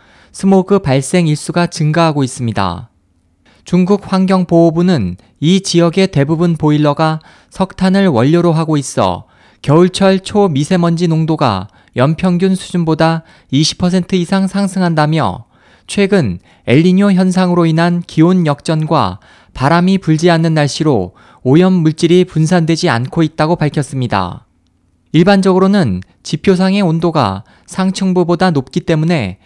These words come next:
높은 온도에서 낮은 온도를 따라 흐르는 기류 흐름으로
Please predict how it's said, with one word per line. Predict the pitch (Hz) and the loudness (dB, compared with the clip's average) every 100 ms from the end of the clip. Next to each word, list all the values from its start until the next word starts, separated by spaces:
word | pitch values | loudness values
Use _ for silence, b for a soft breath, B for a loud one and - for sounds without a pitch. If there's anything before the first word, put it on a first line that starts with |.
| b b | b b
높은 | 143 156 - 202 190 | 0 0 0 -4 -2
온도에서 | 147 165 175 170 160 120 90 - b - | -2 0 2 0 0 -2 -2 -8 b -4
낮은 | 110 131 190 185 | -2 0 0 0
온도를 | 143 156 170 170 160 | 0 2 2 0 0
따라 | 156 170 | 0 0
흐르는 | 165 - 180 185 131 90 b - | -2 -4 -2 0 -2 -6 b -4
기류 | 151 175 196 | 0 2 2
흐름으로 | 190 175 165 175 123 90 | 2 -2 2 2 2 -2